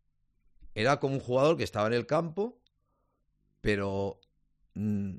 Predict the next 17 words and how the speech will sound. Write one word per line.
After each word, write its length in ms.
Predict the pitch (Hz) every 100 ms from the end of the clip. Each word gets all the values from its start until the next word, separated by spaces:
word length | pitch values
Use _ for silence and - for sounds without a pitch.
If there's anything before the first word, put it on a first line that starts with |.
| -
ni 340 | - 98 101 95
tocaba 380 | 92 107 120
el 80 | 147
balón, 560 | 165 160 156 160 160 _
es 100 | -
que 100 | -
no 80 | 98
aportó 320 | 110 147 127
nada. 300 | 98 151 - - - - - - - _ _ _ _ _ _ _ _ _ _ _ _ - -
¿Que 100 | 123
hay 60 |
que 100 | 143
tener 260 | 156 160 156
paciencia 400 | 147 143 135 143
con 160 | 127 120
Keita 200 | 120 120
Baldé? 400 | 120 165 160